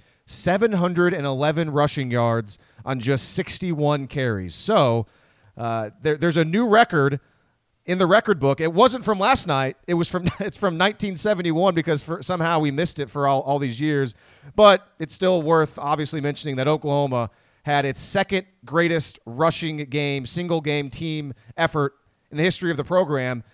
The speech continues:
under Lincoln Riley in this, uh, I don't even know what you wanna call Lincoln Riley's offense anymore. Uh, the spread, air raid, run, with, I don't even know what you call it anymore. T-, to me, it's his own thing.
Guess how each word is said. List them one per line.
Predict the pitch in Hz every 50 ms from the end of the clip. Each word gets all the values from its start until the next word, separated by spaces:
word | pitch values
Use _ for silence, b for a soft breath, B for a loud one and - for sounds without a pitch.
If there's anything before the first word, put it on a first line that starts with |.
| _ _ _ _ _ _ _ _ -
under | 165 180 214 208 208 190 180 165 - - _ _ -
Lincoln | 147 151 202 - - 180 156
Riley | 160 180 196 208 185 175 160 151 151
in | - 151 156 156 151 147
this, | 151 147 135 - - - - -
uh, | 151 143 143 139 139 135 127 107 - _ _ _ - _ _ _ _ _ _ _ _ _ _ -
I | 180
don't | 208 240
even | 190 160 156
know | 147 151
what | 147
you | 143
wanna | 131 135 131
call | - 156 143 135
Lincoln | 135 123 131 123
Riley's | 127 123 123 117 101
offense | 120 117 113 110 - 110 92
anymore. | 110 113 113 110 113 117 120
Uh, | 120 117 113 110
the | 98 117 120
spread, | - - - - 143 147 143 139 139 139 127 127
air | 123 131 139 139 135
raid, | 139 139 135 131 131 135 123
run, | 117 107 123 127 131 135 135 131 127 127 127 123 120
with, | 113 120 - -
I | 127 135 143
don't | 139 135
even | 127 117 120
know | 117 120 120
what | 117 -
you | -
call | - - 117 110 117
it |
anymore. | 117 117 113 113 117 120 120
T-, | 113 - 143
to | 120 - 165
me, | 185 190 170
it's | 156 -
his | 147 123 123
own | 135 135 131
thing. | 110 - 135 131 135 139 139